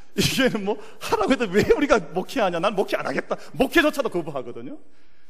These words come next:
근데 이 크게 이루고 나면 그때부터는 세습을 자꾸 하려고 그래요. 그러니까 믿는 이들 사이에 근심이 생기고, 또 세상에서 때로는 손가락질을 당하기도 하고, "왜 교회가 그러냐?"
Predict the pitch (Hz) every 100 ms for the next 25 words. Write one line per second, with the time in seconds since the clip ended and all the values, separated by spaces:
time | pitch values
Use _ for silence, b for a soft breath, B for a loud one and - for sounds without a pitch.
0 | b - 339 311 269 277 226 - 330 302
1 | 196 170 240 196 190 - 311 226 185 -
2 | 202 202 147 120 131 233 220 113 - 101
3 | 135 151 - - - 170 170 - 170 175
4 | - b b b 135 147 170 160 147 139
5 | 139 135 135 123 143 123 117 104 104 -
6 | - - - - - - - 156 196 196
7 | 185 165 165 151 151 151 139 143 123 127
8 | - 117 107 110 101 101 110 127 123 156
9 | 302 190 151 143 135 104 101 -